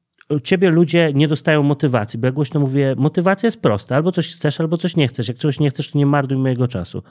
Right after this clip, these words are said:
Ale Paweł, ludzie chcą być zmotywowani przez trenera. No to niech idą do trenera, który jest odmotywowany. Ja jestem od robienia roboty, tak?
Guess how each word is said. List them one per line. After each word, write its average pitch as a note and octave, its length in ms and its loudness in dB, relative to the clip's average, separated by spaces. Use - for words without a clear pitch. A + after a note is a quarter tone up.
Ale A2+ 180 0
Paweł, D#3+ 400 2
ludzie D3+ 300 2
chcą E3 380 0
być C#3+ 140 0
zmotywowani D3 720 2
przez - 240 -6
trenera. F#2+ 460 0
No B2 100 4
to D#3+ 100 -2
niech F3+ 240 2
idą D3+ 200 4
do D#3+ 80 2
trenera, D3+ 420 2
który D3 240 0
jest D3 160 2
odmotywowany. D#3 640 2
Ja B2+ 40 4
jestem C3 200 0
od C3 80 0
robienia C3 340 2
roboty, A#2 360 0
tak? B2+ 260 -4